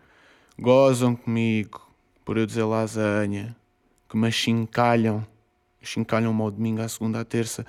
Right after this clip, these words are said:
em janeiro, em dezembro, o caralho que vos foda. Eu digo lasanha e não tenho problemas com isso, ok? E vocês? Não dizem mal outras palavras?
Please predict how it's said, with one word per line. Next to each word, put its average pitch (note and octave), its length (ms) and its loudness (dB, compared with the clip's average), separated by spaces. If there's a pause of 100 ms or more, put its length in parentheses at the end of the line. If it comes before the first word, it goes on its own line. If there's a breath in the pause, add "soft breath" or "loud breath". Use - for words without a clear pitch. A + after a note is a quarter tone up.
(260 loud breath)
em C3+ 140 6
janeiro, C3 500 8
em C#3 140 6
dezembro, C3+ 500 4
o C#3+ 60 -10
caralho D3+ 420 6
que - 120 -12
vos - 80 -2
foda. B2 560 4 (2000)
Eu C#3+ 80 6
digo G3 300 6
lasanha E3+ 640 6 (2000 soft breath)
e D3 80 2
não E3+ 140 8
tenho F3 200 4
problemas E3 440 2
com D#3+ 200 4
isso, C3+ 240 4
ok? B2 400 2 (760)
E D3 100 6
vocês? C#3 760 2 (960)
Não D3 160 6
dizem F3+ 280 4
mal F3 180 6
outras E3+ 320 6
palavras? C#3+ 800 4